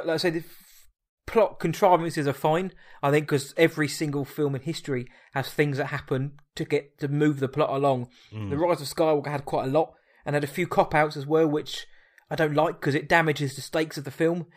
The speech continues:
Speaker 1: Obviously, we had Ch-, Chewie dying, but he didn't. Three P O, th-, three P O's memories were wiped, and he got 'em back. That was a
Speaker 2: Mm.
Speaker 1: hilarious scene.
Speaker 2: Mm.
Speaker 1: You got Kajimi is destroyed, with,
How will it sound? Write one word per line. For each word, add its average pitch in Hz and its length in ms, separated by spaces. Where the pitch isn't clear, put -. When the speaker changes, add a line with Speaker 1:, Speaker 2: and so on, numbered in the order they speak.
Speaker 1:
Obviously, 147 240
we 147 80
had 147 200
Ch-, - 100
Chewie 165 380
dying, 156 420
but 107 100
he 135 60
didn't. 151 360
Three 190 240
P 180 160
O, 160 120
th-, - 440
three 190 240
P 175 160
O's 151 120
memories 160 460
were 147 60
wiped, 160 480
and 131 80
he 131 60
got 135 120
'em 131 100
back. - 320
That 135 220
was 143 100
a - 40
Speaker 2:
Mm. 98 40
Speaker 1:
hilarious 131 400
scene. 139 220
Speaker 2:
Mm. 101 320
Speaker 1:
You 151 60
got 156 160
Kajimi 165 480
is 139 80
destroyed, 156 540
with, 131 200